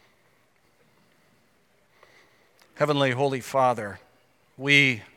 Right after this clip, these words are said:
are about to sing a beautiful song, or at least hear it sung to us, which is going to encourage us to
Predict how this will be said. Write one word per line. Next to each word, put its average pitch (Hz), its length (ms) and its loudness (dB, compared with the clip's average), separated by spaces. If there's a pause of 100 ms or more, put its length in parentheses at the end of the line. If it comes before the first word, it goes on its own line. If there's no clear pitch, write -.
(800)
are 123 200 2
about 147 340 4
to 151 100 -10
sing 180 420 0
a 123 100 -2
beautiful 139 760 -2 (440)
song, 95 720 -4 (220)
or 123 120 -10
at 120 80 -8
least 135 240 -6
hear 135 260 -8
it - 80 -16
sung 127 360 -8
to - 180 -20
us, - 360 -16 (1120)
which 127 180 -10
is 127 140 -6
going 147 220 2
to 135 80 -2
encourage 135 520 0
us 120 240 -4
to 127 400 -10